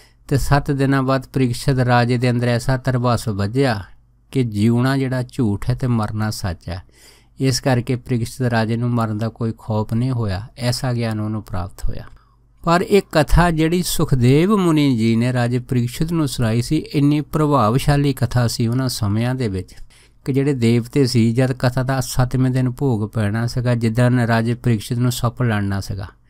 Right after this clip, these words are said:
ਤੇ ਦੇਵਤੇ ਸਵਰਗ ਤੋਂ ਅੰਮ੍ਰਿਤ ਦਾ ਘੜਾ ਲੈ ਕੇ ਆਏ ਸੀ।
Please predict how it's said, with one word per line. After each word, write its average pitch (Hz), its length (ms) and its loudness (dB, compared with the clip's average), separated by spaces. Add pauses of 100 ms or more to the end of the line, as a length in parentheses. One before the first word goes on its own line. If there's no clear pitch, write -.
(440)
ਤੇ 139 100 2
ਦੇਵਤੇ 123 500 4
ਸਵਰਗ 131 440 2
ਤੋਂ 123 260 2 (320)
ਅੰਮ੍ਰਿਤ 139 280 2
ਦਾ 135 200 -2
ਘੜਾ 107 180 -2
ਲੈ 101 160 -2
ਕੇ - 140 -10
ਆਏ - 160 -10
ਸੀ। - 200 -14